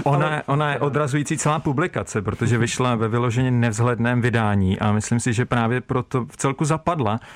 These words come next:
Speaker 1: Ona už je teda z konce minulého roku, ale myslím si, že stojí za pozornost a sice, eh, jsem si všiml, že když se mluví o jednom hitu, eh, o Sally Rooney, o normálních lidech, tak často lidé říkají,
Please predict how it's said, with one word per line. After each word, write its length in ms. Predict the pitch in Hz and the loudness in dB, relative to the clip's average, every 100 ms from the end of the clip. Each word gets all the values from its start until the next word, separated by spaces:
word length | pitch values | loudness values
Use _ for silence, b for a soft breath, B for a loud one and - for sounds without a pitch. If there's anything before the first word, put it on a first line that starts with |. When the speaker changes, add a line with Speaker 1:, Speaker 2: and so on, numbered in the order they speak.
| B B | B B
Speaker 1:
Ona 160 | - 113 | -2 0
už 140 | 117 | 0
je 60 | 117 | 0
teda 160 | 107 110 | 0 -2
z 80 | |
konce 320 | - 117 - 117 | -2 -2 0 0
minulého 440 | 113 110 123 143 | 2 2 2 0
roku, 340 | 110 - 190 | -2 -2 -2
ale 140 | 147 131 | -2 -2
myslím 280 | 131 131 131 | -2 -2 -2
si, 140 | 127 | 0
že 120 | 127 | -2
stojí 420 | - - 120 113 | -2 -2 0 0
za 140 | 92 107 | -2 -2
pozornost 640 | 170 180 190 190 190 - - | 0 0 0 -2 -4 -10 -4
a 280 | 117 113 107 B B B - | -2 -2 -4 B B B -12
sice, 920 | - 143 127 - - 127 120 117 117 | -6 -4 -2 -4 0 0 0 -2 -4
eh, 920 | - - - - 107 110 110 107 107 - - | -10 -20 -10 -4 0 0 0 -2 -4 -10 -6
jsem 160 | 147 | -2
si 120 | 147 147 | 0 -2
všiml, 500 | - 143 175 185 165 | 0 0 0 0 -2
že 340 | 143 131 123 | 0 0 0
když 640 | 113 104 117 107 - - 117 | -2 -2 0 0 -4 -4 -4
se 360 | - - 120 113 | -2 0 2 2
mluví 520 | 117 120 110 113 110 | 2 0 0 0 0
o 300 | 110 104 104 - 107 | 0 0 -2 -6 -2
jednom 600 | 107 107 101 98 - - - | 0 2 2 0 -2 -6 0
hitu, 540 | 98 143 - 185 185 - | 2 2 2 0 0 -2
eh, 40 | 113 110 107 | 0 0 0
o 100 | 107 | -2
Sally 340 | - 123 117 | 0 0 2
Rooney, 420 | 113 143 170 175 - | 2 0 0 -2 0
o 60 | |
normálních 520 | 117 117 113 110 101 - | 0 2 0 0 -2 -2
lidech, 320 | 160 185 - | -2 -2 -4
tak 160 | 135 | -8
často 340 | - 165 - 170 | -6 -6 -2 -2
lidé 240 | 151 147 | 0 -2
říkají, 380 | 135 - 156 143 | -2 -2 -2 -2